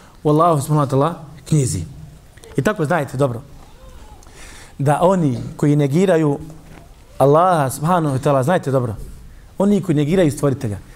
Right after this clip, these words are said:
nemaju ni jedan, ama baš ni jedan dokaz o nepostojanju stvoritelja.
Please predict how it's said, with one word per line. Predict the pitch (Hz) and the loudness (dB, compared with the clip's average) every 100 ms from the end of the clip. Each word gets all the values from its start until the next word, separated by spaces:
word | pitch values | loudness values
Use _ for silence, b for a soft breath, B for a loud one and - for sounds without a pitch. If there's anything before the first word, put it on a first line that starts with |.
| B B - | B B 0
nemaju | 156 185 202 165 151 131 | 2 4 2 2 2 2
ni | 139 139 | 2 4
jedan, | 156 135 104 - | 2 0 -6 -4
ama | 131 135 | 0 0
baš | 123 196 165 - - | 2 0 0 -4 -2
ni | 120 120 | -2 2
jedan | 190 143 120 107 | 2 2 -2 0
dokaz | 156 175 175 - B B B B 135 | 0 0 -2 -4 B B B B -2
o | |
nepostojanju | 135 165 175 131 139 - 135 104 | 2 2 0 0 -4 -2 -8 -8
stvoritelja. | - - - | -12 -18 -20